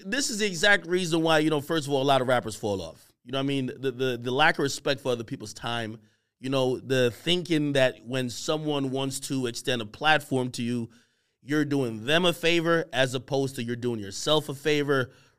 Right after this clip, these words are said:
Really huge mistakes that I watch a lot of artists do, and I'll even watch these artists do, because when they do need to promote something,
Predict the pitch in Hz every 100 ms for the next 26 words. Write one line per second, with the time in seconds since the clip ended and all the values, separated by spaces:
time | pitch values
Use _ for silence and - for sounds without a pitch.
0 | _ 165 311 277 214 208 196 147 160 -
1 | 160 156 - - _ _ - 151 143 156
2 | 156 - - - 123 131 156 175 170 -
3 | 147 160 156 127 127 156 180 208 - 151
4 | 147 143 160 285 226 202 190 180 165 160
5 | 262 190 151 139 123 139 131 - _ _
6 | _ 160 165 180 165 151 - 147 185 175
7 | 175 151 139 311 311 254 214 185 151 -
8 | _ - 143 160 156 139 135 139 123 117
9 | 117